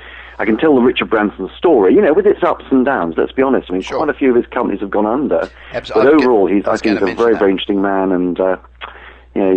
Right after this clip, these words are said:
Speaker 1: he does a lot of good in the world as well. His Virgin Unite, uh, Foundation is fantastic, and the Branson Centre. So it's kind of a Richard Branson story if you can't afford Sir Richard Branson.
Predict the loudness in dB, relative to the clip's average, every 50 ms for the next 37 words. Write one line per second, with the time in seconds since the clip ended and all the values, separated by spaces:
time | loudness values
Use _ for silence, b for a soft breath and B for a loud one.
0 | 2 2 0 0 0 0 0 0 2 2 2 2 2 0 0 0 0 0 0 -2
1 | -2 -2 0 0 0 -2 -2 -2 0 0 0 0 -2 -2 -4 -4 -2 -2 -2 -2
2 | -4 -6 -6 -4 -4 -4 -4 -4 -4 -4 -2 -2 -2 -4 -4 -8 -8 -6 -6 -6
3 | -6 -6 -6 -6 -6 -6 -6 -6 -6 -6 -4 -4 -4 -6 -6 -6 -8 -10 -6 -4
4 | -4 -4 -2 -2 -4 -4 -2 -2 -2 0 0 -2 -4 -10 B B B -2 0 0
5 | -2 -2 B B 0 0 0 0 0 -2 -2 -2 -2 -2 -2 -4 -6 -2 0 0
6 | 2 2 2 0 -2 -4 -4 -4 -4 -4 -2 0 -2 0 0 0 -2 -2 -2 -2
7 | -4 -4 -2 -2 -2 -2 -4 -6 -6 -8 -8 -8